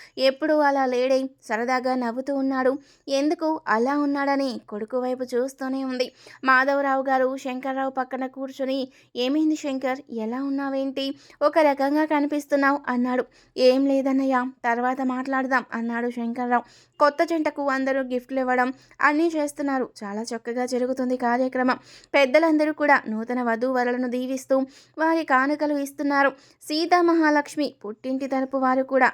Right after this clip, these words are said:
అందరూ వరుసగా వచ్చి గిఫ్ట్లు ఇచ్చి వెళ్తున్నారు కొత్త జంటకు. అలాగే శంకర్, విజయ కూడా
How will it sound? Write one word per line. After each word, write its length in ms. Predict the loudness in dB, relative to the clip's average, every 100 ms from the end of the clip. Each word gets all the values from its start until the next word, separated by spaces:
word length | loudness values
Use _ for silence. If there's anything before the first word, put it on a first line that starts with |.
| -2
అందరూ 400 | -4 -2 0 2
వరుసగా 520 | 2 0 -4 -6 -4
వచ్చి 360 | -4 -4 -6 -6 -12 _ -6
గిఫ్ట్లు 340 | -6 -6 -4
ఇచ్చి 320 | -4 -4 -4 0
వెళ్తున్నారు 600 | 0 2 2 4 2 0 -4
కొత్త 260 | -4 -2
జంటకు. 440 | -2 -2 0 0 0 -4 -14 2
అలాగే 520 | 4 6 4 4 4
శంకర్, 480 | 2 0 2 2 0
విజయ 420 | -2 -4 0 0
కూడా 320 | 2 0 0